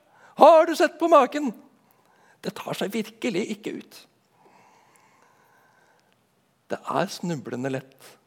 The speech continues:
å sette seg på sin høye hest og se ned på andre.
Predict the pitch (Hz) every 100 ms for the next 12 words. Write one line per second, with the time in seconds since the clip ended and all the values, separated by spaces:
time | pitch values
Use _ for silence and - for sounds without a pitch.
0 | _ _ _ 160 - 175 - 127 139 143
1 | 147 127 147 147 151 127 135 147 139 -
2 | - - _ _ _ - - - 127 135
3 | 113 120 - 151 117 -